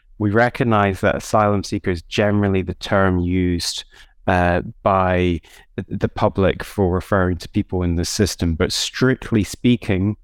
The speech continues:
international protection applicant i-, is the correct phrase. And then a refugee, uh, is somebody who's been through the decision-making process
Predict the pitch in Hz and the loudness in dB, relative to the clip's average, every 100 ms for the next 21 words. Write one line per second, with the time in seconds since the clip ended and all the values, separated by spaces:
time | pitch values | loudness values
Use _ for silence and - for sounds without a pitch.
0 | - - _ - 131 123 - 110 101 - | -18 -20 _ -4 0 0 2 2 2 0
1 | - 98 101 - 110 - - 104 95 - | -4 -4 -6 -4 -2 -4 -4 0 0 -2
2 | - - 98 - - - - - 104 98 | -6 -4 -4 -4 -8 -20 -20 -4 0 0
3 | - 98 - 98 - 98 - - - 95 | 0 -4 -2 -6 0 0 0 -4 -2 0
4 | 90 85 - - - - - 98 98 92 | 2 0 -4 -12 -20 -14 -2 0 2 0
5 | 92 107 98 107 92 113 107 95 95 - | 2 0 0 -2 -2 0 2 2 -2 -4
6 | - - _ _ 95 90 - 107 92 - | -14 -20 _ _ 2 2 2 0 0 2
7 | 104 98 101 87 98 - - 127 120 110 | 2 2 0 0 -2 -4 0 4 4 2
8 | - 110 101 95 87 - 104 101 98 95 | 0 0 2 -2 -4 -2 -2 0 0 -2
9 | - 92 - 101 95 110 107 - - | -2 -4 0 0 0 0 0 -2 -12